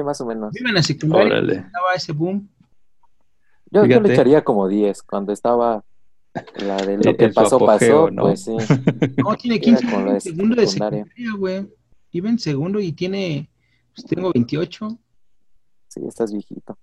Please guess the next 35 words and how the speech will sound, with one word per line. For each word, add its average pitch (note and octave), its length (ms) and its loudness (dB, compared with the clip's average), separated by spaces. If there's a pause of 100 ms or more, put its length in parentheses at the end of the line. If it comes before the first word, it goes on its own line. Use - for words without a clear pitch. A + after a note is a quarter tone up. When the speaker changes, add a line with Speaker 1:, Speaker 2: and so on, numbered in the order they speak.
(240)
Speaker 2:
Ya, - 260 -20
güey. A#2+ 240 -12 (1040)
Speaker 3:
Órale. - 560 -2 (200)
Pero C#3 180 4
¿sabes A#3+ 320 0
qué? G#3 240 -2
Es, F#3 200 -4
eso A3 280 2
que D3 100 2
tú F3 220 4
dices, F#3 480 2
Cristian, - 500 0 (840)
pasaba E3 460 0
también D#3 320 2
cuando, B2+ 580 0
cuando G#2+ 200 -2
empezó A#2 280 2
la E3 100 4
onda E3+ 160 0
grupera, C3 520 -2 (640)
Speaker 2:
Ujú. A#2+ 120 -12
Speaker 3:
también B2 460 2
había, B2+ 360 4
había B2 480 -2
un, B2 260 0
un, A2+ 720 -6 (720)
un A2 180 2
grupo A#2 1000 4
de, G2 240 2
de G2+ 100 2
la G2 120 4
población G2+ 520 2
que C#3 120 2
decía A#2+ 380 2
eso. D#3+ 440 -4